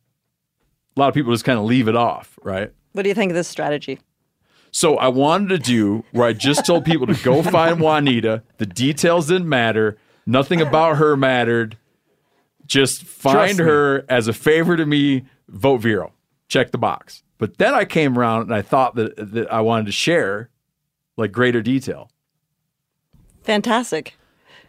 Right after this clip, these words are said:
Speaker 1: Juanita lives in, I don't know what, what you call your house.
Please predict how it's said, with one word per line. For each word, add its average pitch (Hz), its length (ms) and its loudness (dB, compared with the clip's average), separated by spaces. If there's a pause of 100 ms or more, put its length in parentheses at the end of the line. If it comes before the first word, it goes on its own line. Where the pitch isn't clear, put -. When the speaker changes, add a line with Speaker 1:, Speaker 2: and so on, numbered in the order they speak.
(160)
Speaker 1:
Juanita 190 480 2
lives 151 920 -2 (680)
in, 196 580 0 (1300)
I 156 240 -16
don't 160 180 -6
know 117 80 -4
what, 85 180 -8
what 98 180 -12
you 98 140 -14
call 87 240 -8
your 87 140 -10
house. 87 440 -12